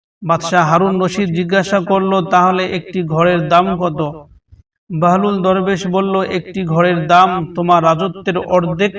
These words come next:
রাজত্ব আমাকে দিতে হবে, তারপরে আমি একটি ঘর দেব।" বাদশাহ হারুন রশিদ বলল, "কালকে তো তুমি একটি ঘর দশ দিনারের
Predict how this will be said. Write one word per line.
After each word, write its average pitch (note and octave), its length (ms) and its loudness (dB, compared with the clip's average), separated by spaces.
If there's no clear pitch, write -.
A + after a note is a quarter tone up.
রাজত্ব E3+ 560 -2
আমাকে E3+ 400 2
দিতে E3 280 -4
হবে, F#3 340 -2
তারপরে F3 600 0
আমি E3 260 0
একটি E3 280 -6
ঘর D3 340 -2
দেব।" D3 160 -6
বাদশাহ E3+ 500 2
হারুন G3+ 340 2
রশিদ G3+ 340 -2
বলল, G3+ 360 0
"কালকে F#3+ 480 0
তো G#3 180 0
তুমি F#3+ 560 -2
একটি G3+ 320 -2
ঘর F#3+ 500 2
দশ F3+ 200 2
দিনারের F#3+ 440 0